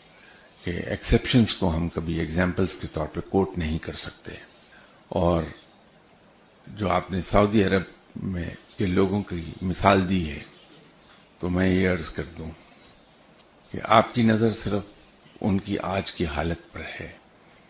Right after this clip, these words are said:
जरा उनके माजी को देख लीजिए, ये बिल्कुल ऐसा ही है।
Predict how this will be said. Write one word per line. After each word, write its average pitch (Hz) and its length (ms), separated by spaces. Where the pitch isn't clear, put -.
जरा 98 360
उनके 92 300
माजी 90 400
को 80 140
देख 78 260
लीजिए, - 360
ये 92 60
बिल्कुल 110 340
ऐसा 101 240
ही 98 300
है। 73 320